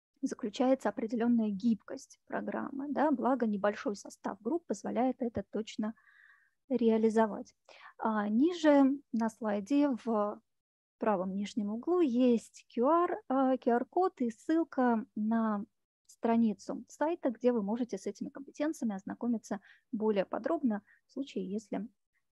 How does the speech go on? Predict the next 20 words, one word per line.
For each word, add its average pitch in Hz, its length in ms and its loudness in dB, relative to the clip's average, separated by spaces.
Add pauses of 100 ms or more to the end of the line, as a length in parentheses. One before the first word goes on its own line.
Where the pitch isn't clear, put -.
вам 202 200 -6
это 202 380 -8
показалось - 540 -8
интересным. 214 640 -4 (920)
Итак, 339 340 2
чтобы 370 300 -2
сформировать 311 680 4 (180)
семь 311 360 4
вышеперечисленных 226 920 -2
компетенций 220 680 -2
за 226 140 -4
шесть 226 380 -2
месяцев, 226 560 -2 (340)
мы 269 180 2
создали 254 500 0
курс - 340 -8
в - 60 -20
соответствии 285 1000 0 (600)
с - 80 -20
принципом 262 680 0